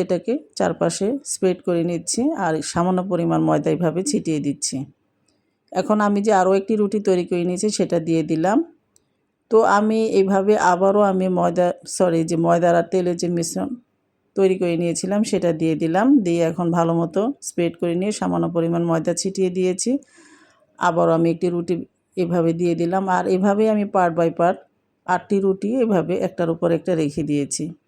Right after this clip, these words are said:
আমি কিভাবে করেছি হয়তো আপনারা দেখেই বুঝতে পারছেন। আসলে এটা বলে বোঝানো অতটা সম্ভব না, আপনারা দেখে দেখে এটা বুঝে নিতে হবে। তো এভাবে করে আমি আটটি রুটি তৈরি করে নিয়েছি।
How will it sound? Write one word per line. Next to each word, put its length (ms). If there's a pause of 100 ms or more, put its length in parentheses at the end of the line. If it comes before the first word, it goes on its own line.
(220)
আমি 220
কিভাবে 360
করেছি 360 (100)
হয়তো 260
আপনারা 240 (100)
দেখেই 300 (220)
বুঝতে 300
পারছেন। 360 (1600)
আসলে 380
এটা 120 (120)
বলে 180 (100)
বোঝানো 360 (220)
অতটা 280 (100)
সম্ভব 280 (120)
না, 60 (120)
আপনারা 320
দেখে 260
দেখে 260
এটা 200
বুঝে 260
নিতে 260
হবে। 220 (440)
তো 60 (160)
এভাবে 380
করে 200
আমি 100 (100)
আটটি 300
রুটি 260 (1040)
তৈরি 260
করে 160 (100)
নিয়েছি। 360